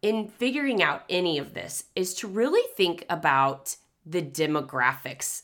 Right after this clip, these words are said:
of who you serve. When I talk about demographics, this is, really comes down to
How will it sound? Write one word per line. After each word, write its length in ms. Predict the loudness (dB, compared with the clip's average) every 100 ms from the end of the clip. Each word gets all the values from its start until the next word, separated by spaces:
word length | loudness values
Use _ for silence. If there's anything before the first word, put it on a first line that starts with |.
| _
of 140 | -8 -8
who 160 | -4 -2
you 280 | -2 -4
serve. 480 | -4 -4 -8 -10 -20 _ _ _ _ _ _ _
When 140 | 2
I 100 | 4
talk 300 | 2 2 2
about 220 | 6 4 4
demographics, 800 | 0 2 4 4 4 -4 -4
this 260 | -2 -2 -2
is, 200 | -4 -6 -12 -14
really 340 | -4 -2 -2
comes 300 | -2 -4 -2
down 320 | 0 2 0
to 500 | -6 -2 -2 -2 -4